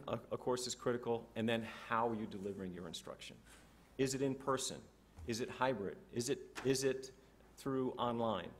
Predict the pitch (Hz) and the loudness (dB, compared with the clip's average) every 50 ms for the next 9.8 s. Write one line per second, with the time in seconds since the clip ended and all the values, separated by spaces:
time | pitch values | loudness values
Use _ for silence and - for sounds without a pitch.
0 | - - - - - - - - - - 135 - - - 143 151 170 185 185 165 | -18 -20 -20 -20 -20 -20 -12 -6 0 2 2 2 4 4 4 6 6 6 4 4
1 | 156 147 123 117 - 123 120 123 127 123 120 113 107 - - - 120 117 110 107 | 2 2 2 2 2 4 6 6 4 4 2 0 -2 -2 -2 -2 0 0 2 0
2 | 104 104 - - 147 147 143 135 131 104 113 110 127 143 131 - 127 117 117 113 | 0 -2 0 2 4 4 6 4 2 0 0 0 0 0 0 2 2 2 2 2
3 | 120 110 107 - - 123 - - 117 107 92 120 120 123 123 120 120 - 123 113 | 0 0 0 -2 -2 -2 -2 -2 -2 -2 0 2 2 2 0 0 0 0 0 0
4 | - 113 117 113 110 98 104 101 101 110 113 117 120 123 120 - 123 117 113 - | 0 0 0 0 0 0 0 0 4 4 6 6 6 4 2 0 -4 -6 -4 -2
5 | 120 113 107 113 117 110 110 110 101 90 101 98 - - 123 127 139 147 147 135 | -2 -2 -4 -4 -6 -4 -2 -2 -2 -4 -6 -8 -8 -4 -2 0 0 0 0 0
6 | 120 107 101 101 98 98 101 101 - - - 104 - - 127 120 120 120 117 101 | -2 -2 -2 0 -2 -2 -2 -2 -4 -6 -8 -8 -4 2 4 4 4 4 2 2
7 | 110 107 104 - - - 101 92 - 101 104 104 98 101 98 - 104 98 98 95 | 2 2 2 0 -2 -6 -8 -8 -6 -4 -2 -2 -2 -2 -4 -6 -6 -4 -4 -4
8 | 92 - - 92 98 92 - - 92 90 92 - 95 98 95 92 87 82 - - | -4 -6 -8 -8 -8 -8 -6 -8 -8 -8 -8 -8 -8 -8 -8 -8 -8 -10 -10 -8
9 | 101 98 - - 87 90 87 - - - 71 - - - - - | -8 -8 -8 -8 -10 -10 -10 -10 -10 -10 -10 -10 -12 -14 -14 -18